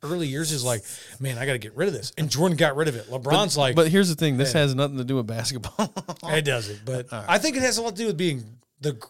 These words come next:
Speaker 2: A-,
Speaker 1: goat.
Speaker 2: accepting the things?
Speaker 1: Yeah,
Speaker 2: Okay.
Speaker 1: accept it. I like it, though, man, dude. I love it. All right, got you one here. Current M V P for the N B,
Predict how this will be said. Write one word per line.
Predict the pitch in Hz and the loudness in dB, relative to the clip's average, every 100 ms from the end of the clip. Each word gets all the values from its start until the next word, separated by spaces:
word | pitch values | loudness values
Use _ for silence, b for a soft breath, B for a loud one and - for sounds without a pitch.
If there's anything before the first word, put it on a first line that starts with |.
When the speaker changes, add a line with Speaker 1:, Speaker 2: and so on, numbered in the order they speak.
| - | -16
Speaker 2:
A-, | |
Speaker 1:
goat. | 104 175 | -2 0
Speaker 2:
accepting | 226 156 131 139 | 2 0 0 -4
the | 131 | -8
things? | 110 123 135 151 | -6 -8 -8 -12
Speaker 1:
Yeah, | 101 82 - 107 | -16 -18 -20 -18
Speaker 2:
Okay. | 101 - | -16 -14
Speaker 1:
accept | - 80 _ | -16 -16 _
it. | _ b b b | _ b b b
I | 233 | -4
like | 269 262 180 | 0 2 2
it, | 143 | 0
though, | 131 | -2
man, | 127 135 | -2 -4
dude. | 143 | -2
I | 131 | -4
love | 113 104 | -6 -12
it. | 98 _ b b - | -16 _ b b 0
All | 165 | 2
right, | 120 - _ 147 | 2 -4 _ -4
got | 160 - | -2 -2
you | 151 | -8
one | 135 | -10
here. | 110 127 101 _ _ b b b - | -12 -14 -18 _ _ b b b -8
Current | - 233 247 | -2 -2 -4
M | 208 196 180 | -8 -8 -6
V | 185 | -6
P | - 180 156 | -6 -8 -8
for | 120 | -8
the | 135 123 | -8 -8
N | 127 120 | -8 -10
B, | 127 | -14